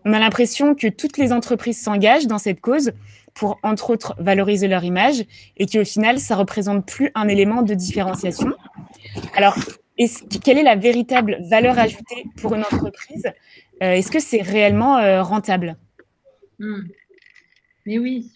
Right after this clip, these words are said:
Speaker 2: mais oui. <laughs> Euh, je peux peut-être, euh, ça me fait penser à une citation de, euh, de Yvon Chouinard de, de Patagonia,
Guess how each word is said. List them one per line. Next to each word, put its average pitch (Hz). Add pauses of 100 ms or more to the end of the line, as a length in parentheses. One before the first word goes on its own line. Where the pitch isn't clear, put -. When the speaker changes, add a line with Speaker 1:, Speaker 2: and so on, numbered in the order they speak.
Speaker 2:
mais 196
oui. 208 (200)
<laughs> 285 (100)
Euh, 202 (500)
je 226
peux 254
peut-être, 311
euh, 214
ça 233
me 226
fait 233
penser 247
à -
une 254
citation 233
de, 208
euh, 170 (100)
de 175
Yvon 214
Chouinard 220
de, 185
de 180
Patagonia, 196